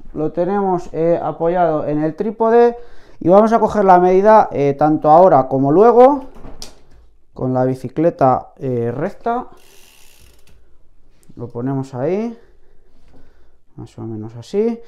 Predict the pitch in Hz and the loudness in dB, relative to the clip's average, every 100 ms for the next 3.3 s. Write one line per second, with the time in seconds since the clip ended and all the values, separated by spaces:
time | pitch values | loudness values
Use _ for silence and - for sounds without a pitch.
0 | - - - 180 220 214 196 175 170 156 | -20 -20 -4 0 2 0 -4 -4 -2 0
1 | 156 151 151 156 226 262 - 139 139 143 | 0 0 -2 -2 -6 -6 -6 -8 -4 -6
2 | 139 208 233 214 165 175 170 165 170 160 | -2 0 2 2 0 -2 -6 -6 -8 -6
3 | 165 180 226 | 0 0 0